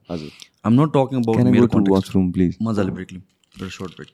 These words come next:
Speaker 1: ब्रेक लिउँ है?
Speaker 2: अँ, सर्ट ब्रेक लिउँ। ओके, so हामी के ठ्याक्क के कुरा गरेको थियो नि?
Speaker 1: म-,
Speaker 2: बोर्डरको
Speaker 1: अँ।
Speaker 2: कुरा, सेल्फ सेन्सरसिप र
Speaker 1: अँ, सर।
Speaker 2: बोर्डर्सको, होइन?
Speaker 1: अँ, सर। So
Speaker 2: ओके।
Speaker 1: you were telling कि मलाई चाहिँ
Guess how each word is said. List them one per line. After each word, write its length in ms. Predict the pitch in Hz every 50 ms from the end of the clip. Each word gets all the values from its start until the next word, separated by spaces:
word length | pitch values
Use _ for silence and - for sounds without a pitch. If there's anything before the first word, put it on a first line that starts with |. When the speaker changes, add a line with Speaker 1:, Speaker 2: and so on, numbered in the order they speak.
| _ _
Speaker 1:
ब्रेक 200 | 113 123 123 120
लिउँ 160 | 120 113 104 110
है? 60 | 139
Speaker 2:
अँ, 300 | 143 _ - - 104 _ -
सर्ट 180 | - 107 98
ब्रेक 180 | - 92 - 95
लिउँ। 120 | 101 101
ओके, 400 | 101 107 - _ _ - 120 104
so 100 | 101 -
हामी 180 | 104 98 101 101
के 360 | 95 - 147 135 123 120 -
ठ्याक्क 420 | - - - - - 117 - -
के 200 | 113 - - 98
कुरा 240 | 90 - 92 92 90
गरेको 120 | 87 90 90
थियो 180 | - - 214
नि? 240 | 277 - 123 120 113
Speaker 1:
म-, 20 |
Speaker 2:
बोर्डरको 300 | 113 117 135 127 127 117
Speaker 1:
अँ। 100 | 104 104
Speaker 2:
कुरा, 200 | 98 - 98 95
सेल्फ 220 | 98 - - 147 131
सेन्सरसिप 440 | - 123 117 110 123 113 - - -
र 40 |
Speaker 1:
अँ, 80 | 170 127
सर। 80 | 104 101
Speaker 2:
बोर्डर्सको, 420 | 107 104 104 95 95 - - 92
होइन? 120 | 87 -
Speaker 1:
अँ, 80 | 185 196
सर। 60 | 143
So 680 | 185 208 - - - - - - - - _ - -
Speaker 2:
ओके। 100 | 113 120
Speaker 1:
you 80 | 127 131
were 160 | 139 135 127
telling 300 | - 123 104 107 104 107 113
कि 80 | 160
मलाई 340 | 156 131 113 110 110 110 107
चाहिँ 400 | 101 - 117 120 120 117 110 -